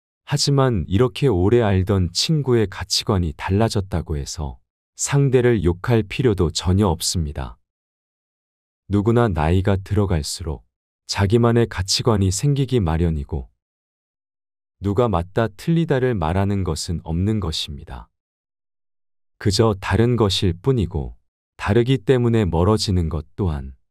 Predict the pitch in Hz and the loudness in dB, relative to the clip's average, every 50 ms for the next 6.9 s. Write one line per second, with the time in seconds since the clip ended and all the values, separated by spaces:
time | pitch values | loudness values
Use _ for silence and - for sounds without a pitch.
0 | _ _ _ _ _ - - 92 101 107 120 131 131 120 - 135 131 120 - - | _ _ _ _ _ -8 -2 0 0 2 2 0 0 -2 0 0 0 0 -2 -2
1 | - 117 104 95 95 - - 95 92 113 107 104 107 90 92 85 85 82 78 78 | 0 0 0 0 -2 -4 -6 -2 0 0 0 0 0 0 2 2 2 0 -2 -4
2 | 73 73 76 76 76 65 62 62 _ _ _ _ _ _ _ _ _ _ _ _ | -6 -8 -8 -8 -10 -12 -12 -16 _ _ _ _ _ _ _ _ _ _ _ _
3 | _ _ _ _ _ _ _ _ _ _ _ _ _ _ - 95 95 101 117 120 | _ _ _ _ _ _ _ _ _ _ _ _ _ _ 0 2 2 4 4 2
4 | 120 - - 117 117 110 107 95 - 98 92 95 95 104 104 101 104 104 95 82 | 2 2 0 0 2 2 0 0 -2 0 0 2 2 2 2 2 2 0 0 -2
5 | - - - 98 104 110 107 101 98 95 90 95 98 82 - - - - - 160 | -4 -8 -4 0 2 2 2 2 2 0 0 0 -2 -2 -4 -6 -10 -4 -2 -2
6 | 139 - 113 82 73 - - - - 117 90 73 - - 65 62 - | 0 0 0 -2 -2 -4 -6 -6 -4 -4 -6 -6 -8 -12 -14 -14 -16